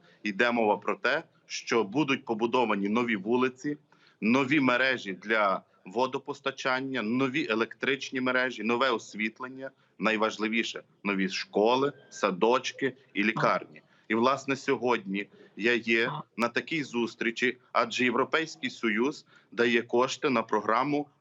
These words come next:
«Польща-Україна», де, власне, місцеві органи місцевого самоврядування невеличких містечок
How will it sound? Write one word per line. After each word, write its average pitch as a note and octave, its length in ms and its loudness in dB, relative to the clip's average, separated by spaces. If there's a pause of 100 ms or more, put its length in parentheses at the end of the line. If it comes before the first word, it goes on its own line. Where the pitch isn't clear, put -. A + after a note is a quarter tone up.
(100)
«Польща-Україна», B2 1200 0 (380)
де, C#3 200 0
власне, C#3+ 680 -2 (320)
місцеві C#3 760 0
органи B2 440 2
місцевого C3 460 0
самоврядування A#2 1000 0 (220)
невеличких B2+ 640 0
містечок A2 640 -4